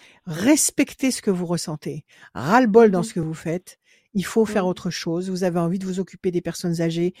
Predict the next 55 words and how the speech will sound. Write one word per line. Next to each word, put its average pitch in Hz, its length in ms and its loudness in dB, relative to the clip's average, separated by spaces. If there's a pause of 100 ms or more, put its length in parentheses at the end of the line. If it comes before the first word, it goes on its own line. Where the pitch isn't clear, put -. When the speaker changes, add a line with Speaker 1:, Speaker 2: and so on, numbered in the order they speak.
(380)
Speaker 1:
Et 175 140 -2
tant 175 220 2
mieux 180 220 4
parce 160 220 -8
que 151 380 -4 (440)
il 170 60 -2
y - 20 2
a 165 40 0
du 156 140 -2
boulot. 160 420 -2 (200)
Il 185 60 -8
y 165 40 -2
a - 20 0
beaucoup 170 280 -4
de - 40 -12
choses 196 200 0
Speaker 2:
Ouais. 185 40 2
Speaker 1:
à 160 60 0
faire. 175 340 -2
On 170 100 -2
a 165 60 0
besoin 175 440 -2
de 160 140 -4
gens 165 360 -2 (200)
pour 185 120 -12
s'occuper - 520 -2
de 160 100 0
nos, 156 160 0
de 156 260 -6
nos, 160 280 -2
de 160 180 -4
nos, 160 420 -6
de 170 100 -10
nos, 175 280 -8
de - 20 -12
nos 180 100 -14 (760)
Speaker 2:
De 170 60 -4
nos 160 180 -2
Speaker 1:
an-, 147 340 -2
Speaker 2:
anciens. 190 180 -12 (100)
Speaker 1:
de, 165 260 0
de 160 140 -2
nos 160 220 0
aïeux, 180 420 6 (340)
hein, 190 340 0
de 233 140 -2
Speaker 2:
Mm. 160 40 -2
Speaker 1:
nos, 156 140 -2
de, 190 460 -12 (380)
de, 190 180 -16 (100)
de 175 120 -6
la 160 100 -2
partie 165 340 -6
la 147 100 -4
plus, 160 260 -10